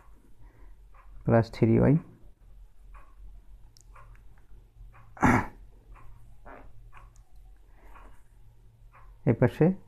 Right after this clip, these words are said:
তিন দ্বারা গুণ করলে নাইন। এখন এই টোয়েন্টিটাকে যদি আমি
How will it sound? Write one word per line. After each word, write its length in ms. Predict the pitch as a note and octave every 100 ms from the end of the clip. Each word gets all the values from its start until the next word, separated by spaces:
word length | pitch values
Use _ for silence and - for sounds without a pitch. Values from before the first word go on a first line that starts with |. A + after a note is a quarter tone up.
| -
তিন 100 | B2
দ্বারা 140 | A#2+ A#2
গুণ 80 | A2+
করলে 140 | A2+ A#2+ A2+
নাইন। 160 | A2 B2 A#2+ - - - - - - - - - - - - - - - - - -
এখন 160 | A#2 A#2 - - - - - - - - - - - - - - C3+
এই 60 | A#2+
টোয়েন্টিটাকে 480 | C3 A#2+ A#2 B2 B2 B2
যদি 100 |
আমি 80 | B2